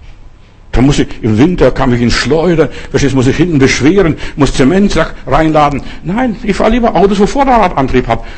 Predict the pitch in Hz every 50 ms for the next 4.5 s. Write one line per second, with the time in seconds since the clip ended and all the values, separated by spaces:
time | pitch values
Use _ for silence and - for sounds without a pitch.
0 | - - 196 165 175 190 208 214 220 175 - - - - 185 - 220 190 175 -
1 | - - 156 135 113 92 80 - - - - - - - - - - 139 190 175
2 | 156 - 147 143 147 156 160 165 151 135 - 147 143 127 - - - - - -
3 | 113 120 123 120 123 214 233 233 165 202 202 - - 180 196 - - 175 160 185
4 | 156 160 160 131 135 151 175 170 131